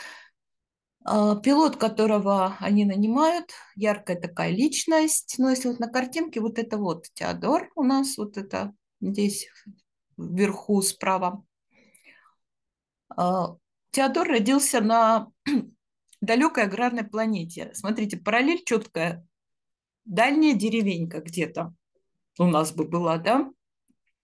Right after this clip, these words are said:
А, дальняя аграрная планета, где заним-, занимаются фермерством в основном, всего один крупный город на всю эту планету. Да, три учебных заведения, которые учат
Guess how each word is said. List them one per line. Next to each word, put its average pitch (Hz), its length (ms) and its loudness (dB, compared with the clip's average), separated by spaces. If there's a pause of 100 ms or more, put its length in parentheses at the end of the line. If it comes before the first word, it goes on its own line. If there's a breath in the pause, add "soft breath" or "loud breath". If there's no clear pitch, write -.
(1200 loud breath)
А, 190 300 0
дальняя 247 460 2
аграрная 196 500 -2
планета, 277 580 -2
где 190 640 -4
заним-, 175 720 -6
занимаются 180 560 0
фермерством 285 720 -2
в 233 40 -2
основном, 226 760 -2 (440)
всего 214 240 -2
один 170 320 -2
крупный 185 380 -6
город 285 460 2
на 262 80 2
всю 254 200 -2
эту 247 180 -2
планету. 220 880 -2 (1080 loud breath)
Да, 175 440 -2 (400)
три 240 200 4
учебных 180 420 -2
заведения, 185 600 -2
которые 165 680 -4
учат 180 340 -6